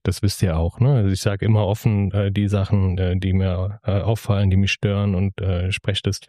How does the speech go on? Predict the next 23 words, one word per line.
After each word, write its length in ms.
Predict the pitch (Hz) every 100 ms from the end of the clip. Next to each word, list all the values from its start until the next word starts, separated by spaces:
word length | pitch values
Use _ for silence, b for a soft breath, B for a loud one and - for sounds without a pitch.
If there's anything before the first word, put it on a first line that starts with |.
| _ _ _ _ _
ohne 220 | 113 110
Umschweife 440 | 98 123 107 98 92
an, 140 | 127
weil 80 | 107
ich 80 | 92
ja 80 | 92
kein 280 | - 107
Werder-Fan 520 | 101 117 107 - 92 95
bin. 160 | 117 - _ _ _ -
Aber 200 | 98 98
zwei 240 | - 101
Dinge 220 | 113 120
sind 160 | 104 104
schon 220 | - 90
wichtig, 440 | 107 - 90 - -
äh, 180 | 90 90
dass 220 | 92 -
man 360 | 98 92 90 - _ _ _ _ _
nicht 340 | - 120 - -
zu 260 | - 127
früh 480 | 123 - 117 143 190 - _ _
alles 400 | 123 113 127 -
verdammt, 600 | - 101 92 123 220